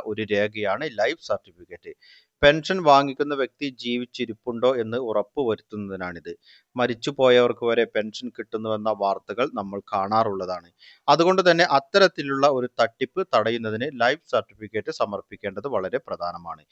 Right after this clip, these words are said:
ഈ ഒരു ലൈഫ് സർട്ടിഫിക്കറ്റ് യഥാസമയം, അതായത് സർക്കാർ അറിയിക്കുന്ന സമയത്ത് നിങ്ങൾ സമർപ്പിച്ചില്ല എങ്കിൽ നിങ്ങളുടെ പെൻഷൻ തുടർന്നുള്ള മാസങ്ങളിൽ ലഭിക്കാത്ത സാഹചര്യമായിരിക്കും ഉണ്ടാവുക. പെൻഷൻ വിതരണത്തിൽ സുതാര്യത നിലനിർത്താൻ സർക്കാർ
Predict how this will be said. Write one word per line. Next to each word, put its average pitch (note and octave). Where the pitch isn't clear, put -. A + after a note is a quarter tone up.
ഈ D3
ഒരു D3+
ലൈഫ് C#3
സർട്ടിഫിക്കറ്റ് B2
യഥാസമയം, A2
അതായത് G#2+
സർക്കാർ A#2+
അറിയിക്കുന്ന A2
സമയത്ത് G#2+
നിങ്ങൾ A2+
സമർപ്പിച്ചില്ല A#2+
എങ്കിൽ G#2+
നിങ്ങളുടെ C#3
പെൻഷൻ A#2+
തുടർന്നുള്ള B2+
മാസങ്ങളിൽ G#2+
ലഭിക്കാത്ത A2+
സാഹചര്യമായിരിക്കും F#2+
ഉണ്ടാവുക. F2
പെൻഷൻ E3
വിതരണത്തിൽ D3+
സുതാര്യത C3+
നിലനിർത്താൻ B2+
സർക്കാർ B2+